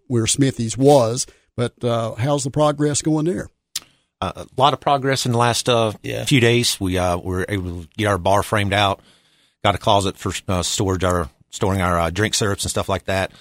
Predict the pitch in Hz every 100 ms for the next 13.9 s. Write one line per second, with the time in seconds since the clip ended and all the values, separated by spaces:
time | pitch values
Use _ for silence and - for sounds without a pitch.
0 | - 120 117 131 117 110 151 135 123 123
1 | - 113 110 104 104 - 104 101 98 101
2 | 101 104 101 92 - - - 90 87 -
3 | - - 151 160 123 117 104 101 92 92
4 | 95 87 95 95 92 87 98 - 101 95
5 | 87 - 95 95 92 87 _ _ 110 -
6 | 110 92 90 87 82 82 82 _ - 117
7 | - 104 - - - 110 98 113 107 107
8 | 101 - _ 120 110 143 185 - 92 101
9 | 95 92 95 92 92 90 - - 92 92
10 | - 98 92 87 92 92 _ _ _ _
11 | - 82 80 76 85 _ 110 110 143 143
12 | 135 123 _ - 101 110 95 - 107 104
13 | 98 - 110 101 98 98 92 107